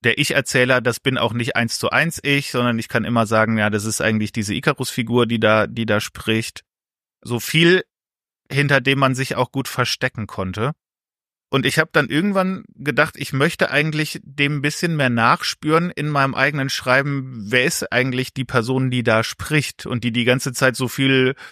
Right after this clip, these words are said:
von Gott und der Welt und der Liebe und der Hoffnung und so dem Universum redet? Wie, wieso bleibt die eigentlich nie bei sich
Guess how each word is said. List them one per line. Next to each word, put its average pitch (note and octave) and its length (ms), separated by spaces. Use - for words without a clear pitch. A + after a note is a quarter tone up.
von A#2 220
Gott B2 220
und B2+ 140
der G#2+ 140
Welt C3 300
und A2+ 80
der A2+ 100
Liebe C3 300
und A2+ 160
der G#2+ 100
Hoffnung B2 440
und A#2 380
so B2+ 280
dem B2+ 160
Universum C3+ 640
redet? C#3+ 540
Wie, B2+ 360
wieso D3 400
bleibt D3 400
die D#3 160
eigentlich C#3+ 360
nie D3+ 220
bei D3 220
sich C#3+ 480